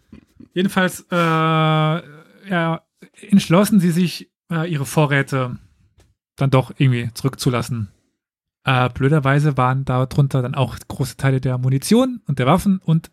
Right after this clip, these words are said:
äh, ihr Vorrat an Limonen, das gegen, äh, Skorbut helfen sollte.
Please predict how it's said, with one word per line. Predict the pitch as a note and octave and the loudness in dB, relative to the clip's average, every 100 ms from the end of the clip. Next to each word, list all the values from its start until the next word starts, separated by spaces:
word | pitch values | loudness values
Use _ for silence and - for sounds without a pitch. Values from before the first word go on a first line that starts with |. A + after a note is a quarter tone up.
| _ | _
äh, | D#3+ D3 D#3 | -2 -2 -2
ihr | - | -4
Vorrat | C#3 D#3 D#3 | -2 0 0
an | F3 | 0
Limonen, | D3+ D3 G3 G3 A2+ G#2 - _ _ _ _ | 2 6 6 6 2 -2 -8 _ _ _ _
das | - B2+ A#2+ | -10 -10 -6
gegen, | B2+ B2+ B2+ | -8 -6 -6
äh, | D3+ C3 | -6 -6
Skorbut | - B2 F3 - | -4 -4 -4 -6
helfen | C3+ G#2+ A2+ | -8 -8 -8
sollte. | A2 A2 A#2+ | -8 -8 -12